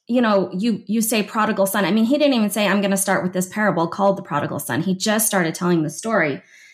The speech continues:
And I don't know, is it, is there just something negative about that language, or did he just wanna bring us into a story in a, in another way and not have us start with our already preconceived notions about what this story was? At, at any rate,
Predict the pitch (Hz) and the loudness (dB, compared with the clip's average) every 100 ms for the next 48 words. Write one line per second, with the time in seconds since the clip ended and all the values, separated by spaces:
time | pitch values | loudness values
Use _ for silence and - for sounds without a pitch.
0 | _ - 269 262 254 302 339 233 226 - | _ -2 0 2 2 4 4 2 0 0
1 | 226 226 220 233 - 214 220 214 202 202 | 0 0 -2 -4 -4 -4 -2 0 2 2
2 | 214 220 226 214 202 190 190 165 190 170 | 0 0 0 0 0 0 0 0 0 0
3 | 202 226 277 285 214 196 190 214 247 - | 0 2 2 0 0 -2 -4 -4 -2 -2
4 | 247 220 190 214 208 214 196 196 185 - | 0 0 0 -2 -2 -2 -2 -2 -2 0
5 | 196 190 185 180 180 190 190 196 196 185 | 0 2 2 2 0 0 2 2 2 2
6 | 196 165 185 175 190 185 175 - - - | 2 2 0 0 -2 -2 -2 -2 -6 -12
7 | - - - 233 214 185 196 190 180 - | -12 -4 -2 2 2 2 2 2 0 2
8 | 180 175 170 170 170 190 180 175 175 175 | 2 2 0 -2 -2 -4 -2 -2 0 -2
9 | 180 180 175 165 170 160 147 160 165 - | 0 -2 -2 -4 -4 -4 -4 -8 -10 -10
10 | 175 170 175 151 - - 196 254 269 294 | -8 -6 -4 -6 -4 -4 0 2 4 2
11 | 233 170 165 - | 2 0 -2 -6